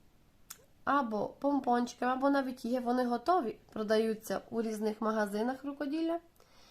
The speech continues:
Можна її з-, е, сміло ними прикрасити, або нав'язати якісь малюсенькі такі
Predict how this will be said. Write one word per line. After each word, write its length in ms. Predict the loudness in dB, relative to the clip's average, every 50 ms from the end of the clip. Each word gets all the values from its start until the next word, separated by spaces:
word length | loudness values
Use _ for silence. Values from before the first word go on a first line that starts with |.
| -20 -20 -20 -20 -20 -20 -20 -8 -2
Можна 480 | 0 0 2 2 0 0 -2 -2 -2
її 300 | -2 -2 -2 -2 -2 -2
з-, 340 | -4 -6 -10 -14 -16 -14 -12
е, 460 | -12 -8 -4 -2 0 0 0 -2 -4
сміло 560 | -6 -6 0 2 4 4 6 6 4 2 2 0
ними 260 | 0 2 4 4 4
прикрасити, 720 | 2 0 -2 -4 -2 0 -2 -2 -2 -2 -6 -8 -10 -6 0
або 300 | 2 2 2 2 2 0
нав'язати 460 | 2 2 2 2 0 -2 -4 -4 -6
якісь 260 | -6 -6 -8 -8 -6
малюсенькі 580 | -4 -4 -2 -2 -2 -4 -2 -2 -2 -2 -2 -2
такі 360 | -6 -6 -6 -6 -6 -6 -6